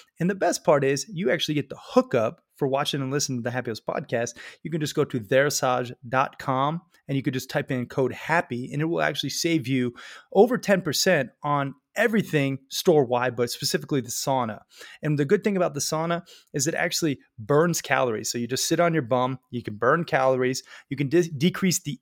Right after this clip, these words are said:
inflammation in your body, which a lot of dis-ease stems from, and you can increase the blood flow circulation, which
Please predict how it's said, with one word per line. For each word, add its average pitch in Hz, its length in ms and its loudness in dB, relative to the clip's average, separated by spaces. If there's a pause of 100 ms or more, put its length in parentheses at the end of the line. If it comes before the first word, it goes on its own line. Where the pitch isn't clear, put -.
inflammation 143 760 2
in 135 60 0
your 123 100 -2
body, 117 280 2
which 131 180 -2
a 127 60 0
lot 113 160 0
of 107 160 -6
dis-ease 127 600 0
stems 127 320 -2
from, 147 320 -4 (380)
and 180 140 2
you 214 80 0
can 190 360 -4
increase 208 500 2
the 170 120 -6
blood 147 380 -2
flow 120 260 0
circulation, 117 760 -4 (100)
which 196 260 2